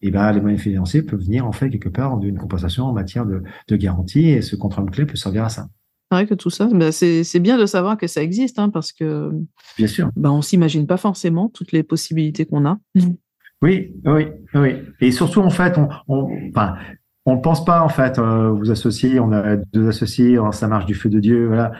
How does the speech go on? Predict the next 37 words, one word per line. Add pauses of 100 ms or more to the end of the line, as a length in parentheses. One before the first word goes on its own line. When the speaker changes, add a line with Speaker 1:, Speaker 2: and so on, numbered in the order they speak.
(220)
Speaker 1:
Mais
du
jour
au
lendemain,
il
y
en
a
qui
a
un
problème,
ben,
je (160)
peux
vous
assurer,
et (380)
quasiment,
en
fait,
soixante-dix
pour
cent
ou
quatre-vingts
pour
cent
des
cas,
en
fait,
l'entreprise
fait
faillite, (140)
arrête.